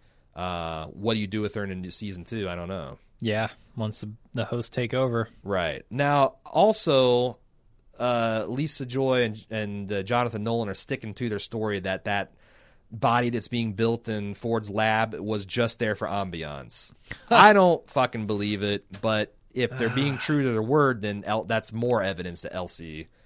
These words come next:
Speaker 1: certainly is not being constructed as a robot, and that, that therefore with this evidence must mean that she's gonna be alive, probably playing a major role in season two.
Speaker 2: Yeah.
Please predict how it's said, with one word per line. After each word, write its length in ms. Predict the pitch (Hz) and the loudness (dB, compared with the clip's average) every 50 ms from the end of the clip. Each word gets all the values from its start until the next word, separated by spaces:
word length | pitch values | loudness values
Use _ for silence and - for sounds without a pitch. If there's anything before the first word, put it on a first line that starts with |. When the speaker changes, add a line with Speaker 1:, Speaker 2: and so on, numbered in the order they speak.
| - _ _ _ _ - | -20 _ _ _ _ -4
Speaker 1:
certainly 400 | - - 160 139 123 117 110 110 | 0 2 2 2 2 0 0 -2
is 100 | 104 104 | 0 0
not 300 | 110 107 104 101 80 92 | 0 0 0 -2 -2 -6
being 160 | 104 98 98 | -6 -6 -6
constructed 420 | - - - - 107 - - 98 | -10 -10 -6 -6 -6 -4 -4 -6
as 80 | 90 90 | -6 -4
a 40 | 90 | -2
robot, 500 | 101 110 113 104 104 101 98 98 95 - | 0 0 0 2 2 0 0 0 -2 -4
and 200 | 92 92 92 92 | -8 -8 -6 -6
that, 300 | 95 87 - - 73 87 | -6 -6 -8 -10 -8 -6
that 240 | 101 98 92 - - _ - - | -4 -4 -4 -6 -12 _ -20 -16
therefore 640 | 92 95 107 107 107 107 - - 107 104 104 101 | -10 -4 -2 0 0 0 -2 -2 -4 -4 -2 -4
with 160 | 92 92 - | -6 -6 -6
this 180 | - 104 - - | -8 -8 -8 -6
evidence 440 | - 104 101 92 95 95 92 92 - | -6 -6 -6 -6 -8 -8 -10 -10 -8
must 280 | 95 95 98 92 - - | -4 -4 -4 -4 -4 -8
mean 200 | 98 98 95 92 | -8 -8 -8 -8
that 100 | 90 82 | -8 -10
she's 180 | - 107 98 | -10 -10 -8
gonna 140 | 98 98 90 | -8 -8 -8
be 160 | 85 92 92 | -8 -8 -6
alive, 480 | 90 87 90 92 92 90 90 92 87 - - - - - - - | -6 -4 -4 -4 -2 -2 -2 -4 -6 -8 -16 -20 -20 -12 -2 4
probably 240 | 269 311 330 311 202 | 4 4 6 4 2
playing 340 | - - 156 143 139 127 | 0 2 2 4 4 2
a 40 | 113 | 0
major 280 | 107 113 110 104 98 95 | 0 0 0 0 -2 -2
role 180 | 98 107 101 | -2 0 0
in 80 | 95 90 | -2 -4
season 280 | - 95 90 82 80 78 | -6 -8 -8 -8 -10 -12
two. 280 | - 90 78 73 69 - - _ - | -12 -12 -10 -12 -12 -16 -18 _ -6
Speaker 2:
Yeah. 160 | - 107 101 | -4 -4 -4